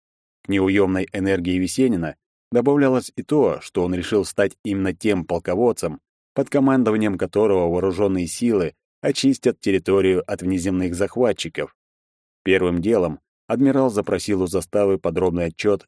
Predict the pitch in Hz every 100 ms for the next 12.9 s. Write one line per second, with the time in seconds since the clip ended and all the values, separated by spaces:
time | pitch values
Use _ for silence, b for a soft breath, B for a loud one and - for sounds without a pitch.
0 | - 95 90 - 107 92 - 98 95 87
1 | 92 - 87 - 117 107 - _ _ -
2 | 147 135 123 113 110 104 - 101 101 98
3 | - 98 - - 92 92 85 90 90 80
4 | 92 90 101 120 120 80 67 _ _ _
5 | _ _ 92 104 104 98 98 98 92 92
6 | 101 98 - 107 - - 95 87 92 87
7 | 98 - 90 85 104 90 - - 90 101
8 | 92 90 85 95 95 90 87 85 117 104
9 | 92 107 87 98 98 113 104 80 73 71
10 | - _ _ _ _ 113 135 139 139 143
11 | 127 - 110 123 123 123 98 90 - 104
12 | - 113 104 101 - 127 80 73